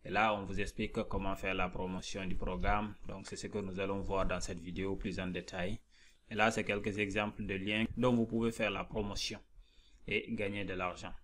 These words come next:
Ok, nous allons voir tout ça en détail. Donc, une fois que vous recevez ce mail, il faut le garder très bien quelque part. Si vous voulez même, prenez-le, enregistrez-le dans un fichier pour ne pas le perdre.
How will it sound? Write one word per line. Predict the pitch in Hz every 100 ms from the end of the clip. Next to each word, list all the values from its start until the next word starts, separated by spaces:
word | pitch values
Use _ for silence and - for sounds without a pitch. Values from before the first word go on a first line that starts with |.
| - - - -
Ok, | - 101 107
nous | 101
allons | 101 104 101
voir | 98 95 92
tout | -
ça | - - 95 -
en | 92
détail. | 87 - - 82 - - - -
Donc, | 110
une | - 110
fois | 123 120
que |
vous | 120 113
recevez | 104 107 113 104 110
ce | 104
mail, | 101 107 107
il | 107
faut | 101 107
le | 107
garder | 101 92 90 95
très | - 107 104
bien | 104 110 107 110
quelque | 104 95 101
part. | - 101 98 95 -
Si | 110
vous | 101 104
voulez | 101 104
même, | 104 104 107 113 - - - - -
prenez-le, | - 107 110 107 104 107 107
enregistrez-le | 101 104 101 107 - 101 98 101 101
dans | 98 95 98
un | 101
fichier | - 104 - 104 101 101 - - - - -
pour | 92
ne | 92
pas | - 98 95 101 - -
le | -
perdre. | - 92 -